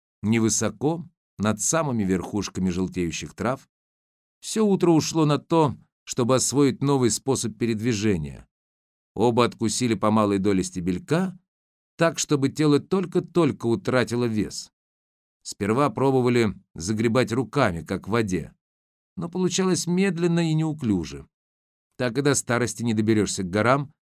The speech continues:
возвышающимся за равниной. Жихарь в сердцах плюнул, и его сразу как будто кто толкнул вперёд по воздуху. Сообразив, что так никаких слюней не хватит, богатырь подплыл к месту ночлега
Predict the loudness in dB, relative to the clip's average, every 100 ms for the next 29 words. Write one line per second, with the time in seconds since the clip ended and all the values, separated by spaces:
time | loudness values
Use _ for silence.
0 | _ -4 -2 0 -2 0 0 0 -2 -4
1 | -4 -2 0 2 0 -2 -6 -16 _ _
2 | _ _ _ _ _ _ _ -10 -2 -2
3 | 0 -4 -4 -6 -4 -4 -4 -4 -2 0
4 | 0 0 0 0 0 -2 -2 -2 -4 -4
5 | -4 -6 -10 -4 -2 -2 -4 _ _ -2
6 | -2 -2 -2 -2 -2 -2 0 2 0 -4
7 | -6 -6 -8 -14 -16 -20 _ _ _ _
8 | _ _ _ _ _ _ _ -4 -2 2
9 | 2 4 2 0 -2 0 -2 -2 -4 -4
10 | -4 -2 -4 -4 -2 0 2 2 0 -2
11 | -2 -2 -4 -6 _ _ _ _ -10 -4
12 | -2 -2 0 -2 -2 -6 -2 0 0 0
13 | -2 -2 -2 -2 -2 -2 -2 -2 0 -2